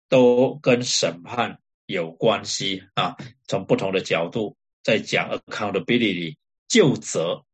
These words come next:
啊，讲究责的观念，这个完全是一个究责的观念啊，就是追究责任啊，accountability 这个究责的观念啊，所以生命册上有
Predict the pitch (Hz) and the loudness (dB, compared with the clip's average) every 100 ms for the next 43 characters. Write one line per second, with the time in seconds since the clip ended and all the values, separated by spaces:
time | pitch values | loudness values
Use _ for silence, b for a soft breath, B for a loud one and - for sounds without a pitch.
0 | _ 101 90 92 85 - - 233 151 120 | _ -8 -6 -6 -8 -10 0 4 4 4
1 | 95 - - 87 98 101 110 110 110 - | -2 -4 0 0 0 -2 -2 0 -2 -4
2 | B B B - 110 110 113 185 117 117 | B B B -2 2 4 4 4 2 0
3 | - 135 135 104 - - 185 135 98 - | 0 0 0 -4 -4 4 4 4 0 -8
4 | - 104 101 98 - 104 110 95 - _ | -6 -4 -4 -6 -4 -4 -4 -8 -8 _
5 | 107 92 - b b _ 120 107 101 - | -8 -6 -8 b b _ 0 0 -2 -2
6 | - 170 160 160 123 - 98 127 98 - | 4 4 6 4 4 2 2 2 0 -4
7 | 117 - - 117 110 110 143 131 110 90 | -8 -8 -4 -2 0 0 0 2 0 -2
8 | 82 120 107 - - 285 123 95 - - | -6 -6 -6 -8 0 2 2 0 -6 -4
9 | 92 107 82 104 101 107 80 _ _ _ | -4 -4 -4 -4 -2 -4 -6 _ _ _
10 | _ _ - 90 143 - 151 - - - | _ _ -10 -10 -2 4 4 2 -4 -18
11 | - - - 240 254 190 165 160 135 110 | -4 0 4 6 6 6 4 4 2 2
12 | 98 | 2